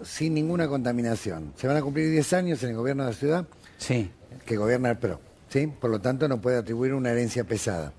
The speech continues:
Speaker 1: Las estadísticas de la Dirección de, de Estadísticas y Censo de la Ciudad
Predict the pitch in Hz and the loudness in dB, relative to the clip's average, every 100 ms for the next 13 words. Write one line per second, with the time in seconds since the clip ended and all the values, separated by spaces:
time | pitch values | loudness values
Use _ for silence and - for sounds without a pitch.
0 | - - - - - 113 120 123 147 170 | -18 -20 -20 -20 -4 -2 0 2 4 4
1 | 185 185 156 143 127 127 120 110 160 156 | 2 0 2 2 2 0 0 -2 0 0
2 | 147 135 127 120 117 110 104 92 80 - | 0 0 2 2 2 0 0 -4 -8 -18
3 | - - 117 139 151 139 147 117 127 156 | -14 -4 0 2 2 2 0 0 0 0
4 | 151 151 147 143 - 170 175 | 0 0 0 0 0 2 4